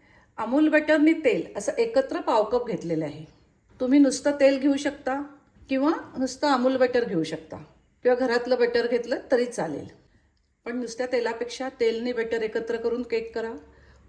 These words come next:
तो जास्त चांगला लागतो. त्याला असा तेलाचा वास येत नाही. तेलाऐवजी, बटरऐवजी तुम्ही साजूक तूप असं पातळ करून घेतलं तरी चालेल. दोन टेबलस्पून कोको पावडर घेतलेली आहे आणि एक चमचा बेकिंग पावडर, एक टीस्पून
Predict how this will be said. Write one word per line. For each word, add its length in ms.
तो 60
जास्त 280
चांगला 400
लागतो. 380
त्याला 140
असा 200
तेलाचा 400
वास 320
येत 220
नाही. 160
तेलाऐवजी, 760
बटरऐवजी 760
तुम्ही 220
साजूक 440
तूप 200
असं 140
पातळ 380
करून 240
घेतलं 400
तरी 140
चालेल. 380
दोन 300
टेबलस्पून 680
कोको 360
पावडर 340
घेतलेली 420
आहे 200
आणि 180
एक 280
चमचा 260
बेकिंग 380
पावडर, 300
एक 200
टीस्पून 380